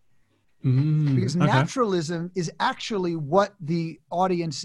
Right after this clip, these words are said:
Speaker 2: is looking for. And I think what that speaker is, is hoping to be able to produce or achieve. So when they say, "I want to be authentic,"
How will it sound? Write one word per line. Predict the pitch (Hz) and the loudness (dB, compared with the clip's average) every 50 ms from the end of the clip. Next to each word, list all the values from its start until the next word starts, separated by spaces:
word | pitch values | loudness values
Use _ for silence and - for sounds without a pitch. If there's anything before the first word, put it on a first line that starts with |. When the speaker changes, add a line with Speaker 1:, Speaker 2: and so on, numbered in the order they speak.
| - - | -6 -4
Speaker 2:
is | 156 151 151 135 120 143 | -2 -2 -2 -4 -8 -6
looking | 147 190 220 214 175 147 135 | -4 -4 -4 -4 -4 -6 -6
for. | 127 - - - 113 107 117 170 180 - _ _ - - - _ _ | -8 -8 -14 -18 -18 -16 -18 -18 -20 -20 _ _ -20 -20 -20 _ _
And | 175 175 | 0 2
I | 175 170 | 2 2
think | - 196 185 - - | 2 -2 -4 -4 -2
what | 151 170 196 196 196 | 2 2 2 2 2
that | 202 180 160 - | 0 0 0 -2
speaker | - - - - - 247 269 240 - 202 175 170 170 - | -6 -12 -14 -6 -4 -4 -4 -2 -2 -4 -4 -4 -4 -2
is, | 180 170 160 147 135 - _ _ _ - - - - | -2 -2 -2 -2 -8 -12 _ _ _ -20 -20 -12 -4
is | 175 175 165 151 | -4 -4 -4 -4
hoping | - - - - 202 226 214 220 202 175 165 165 151 - | -8 -12 0 0 0 0 2 0 0 0 0 -2 -6 -8
to | - - 196 180 170 160 160 160 165 - - - _ _ - | -8 -6 -4 -4 -4 -4 -6 -8 -10 -14 -20 -20 _ _ -4
be | 170 180 175 | 0 2 2
able | 170 156 156 | 2 2 -2
to | - - 165 | -2 -4 -6
produce | - - 156 131 120 180 208 180 127 - - | -4 -4 -6 -2 -2 0 0 0 -2 -4 -4
or | 151 147 139 | -4 -4 -6
achieve. | - - - - 247 233 180 131 - - - - - - _ _ - - - | -6 -6 -2 0 0 0 0 -2 -6 -12 -20 -20 -20 -20 _ _ -20 -20 -8
So | - 190 185 | -2 0 2
when | 190 214 220 | 2 2 2
they | 233 233 | 0 0
say, | 208 - - 247 240 226 | -2 -2 -2 0 0 2
"I | 214 202 | 0 0
want | 185 196 226 233 | 2 2 2 2
to | 214 | 2
be | 175 202 208 202 | -2 0 0 2
authentic," | 170 156 147 - - 226 247 247 214 - 147 143 135 | 2 2 0 -2 0 2 2 2 2 0 -4 -8 -10